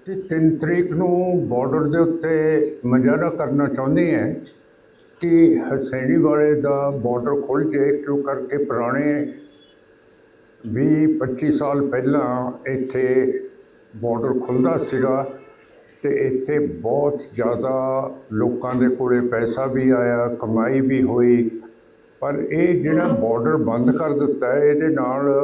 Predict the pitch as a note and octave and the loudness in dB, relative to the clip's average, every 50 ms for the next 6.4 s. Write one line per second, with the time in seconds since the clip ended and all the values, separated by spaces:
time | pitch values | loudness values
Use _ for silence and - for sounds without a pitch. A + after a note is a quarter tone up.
0 | D3+ D3 D#3 - A#2+ A#2+ A#2+ B2 - - B2+ B2+ C3+ C#3+ C#3+ C3+ C3 A#2+ A#2+ D3 | 2 0 -2 -2 0 0 0 -2 -2 -4 -6 -4 -2 0 0 2 2 2 2 0
1 | D#3 D#3 D3+ - - A#2+ B2 B2 A#2+ B2 B2+ B2+ B2+ B2+ B2+ A#2+ - G#2+ A2+ A2+ | 0 -2 -4 -4 -4 -2 0 0 0 0 0 0 0 0 -2 -2 -2 0 0 2
2 | A2+ A#2 A#2+ B2 B2 C3 C3+ C3+ C#3 C3+ B2+ B2+ B2 C3 C3 C3 C3 C3 - - | 2 2 2 2 2 2 0 0 0 0 2 2 2 0 0 -2 -4 -6 -8 -10
3 | - - - - - - - _ _ _ - - - - C3+ D3 D3 D3 - C#3 | -10 -10 -12 -14 -18 -20 -20 _ _ _ -20 -12 -8 -4 -2 -2 -2 -2 -2 0
4 | C#3 C3 B2 B2+ G#2+ A#2 B2+ B2+ C3 C3+ C3+ C3+ C3 B2 B2+ B2+ B2+ B2+ B2+ C3 | 0 0 0 0 0 2 2 2 2 2 2 2 2 2 2 2 0 0 -2 -4
5 | B2+ - - G#2+ A2 B2+ C#3 C#3 C#3 B2 - D3 C3+ C3 C3 B2+ B2 B2 A#2+ A#2+ | -6 -6 -6 -4 -2 -2 -2 -4 -6 -4 -2 -2 0 0 2 2 2 2 2 2
6 | B2 B2 A#2+ A#2+ B2 B2 B2+ | 0 -2 -2 -2 -2 -4 -4